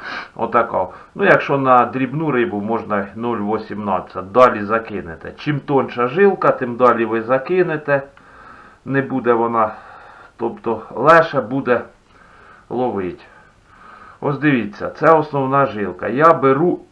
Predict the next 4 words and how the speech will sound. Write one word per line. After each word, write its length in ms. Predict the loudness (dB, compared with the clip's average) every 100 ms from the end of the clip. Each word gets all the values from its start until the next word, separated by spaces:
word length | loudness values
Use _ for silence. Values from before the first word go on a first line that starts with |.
| _
<clears throat> 1300 | 2 2 0 -8 -18 _ _ _ _ _ _ -20 _
кусочок 600 | -10 -4 2 2 2 -2
риболовного 720 | -2 0 0 0 -2 -2 -4
шнура, 580 | -4 -6 0 2 2 0